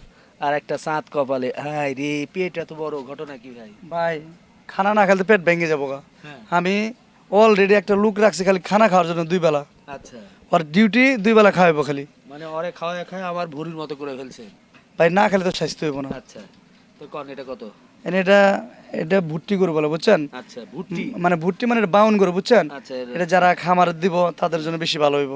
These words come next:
Speaker 1: বকনা গরু, দাঁত হইছে?
Speaker 2: বকনা গরু। দাঁত ফাঁসি লইছে, দাঁতে নাই,
Speaker 1: আচ্ছা।
Speaker 2: অল্প দিনে দাইতে যাবো গা।
Speaker 1: আচ্ছা, তো এটা কত কন?
Speaker 2: এটার দাম চাইলে পাঁচচল্লিশে যাই নিবে বিয়াল্লিশ হাজার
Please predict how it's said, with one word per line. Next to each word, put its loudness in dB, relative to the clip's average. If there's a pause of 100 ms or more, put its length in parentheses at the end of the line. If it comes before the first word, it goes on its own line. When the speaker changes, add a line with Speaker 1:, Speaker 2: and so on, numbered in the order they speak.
Speaker 1:
বকনা -8
গরু, -8
দাঁত -6
হইছে? -4 (260)
Speaker 2:
বকনা -2
গরু। -4 (420)
দাঁত 0
ফাঁসি -2
লইছে, -2
দাঁতে -2
নাই, -4
Speaker 1:
আচ্ছা। -12
Speaker 2:
অল্প -2
দিনে -4
দাইতে 0
যাবো -2
গা। -12 (200)
Speaker 1:
আচ্ছা, -14
তো -10 (120)
এটা -12
কত -12 (100)
কন? -14 (180)
Speaker 2:
এটার -10
দাম 4
চাইলে 4 (420)
পাঁচচল্লিশে 0
যাই 2
নিবে -4
বিয়াল্লিশ 0
হাজার -6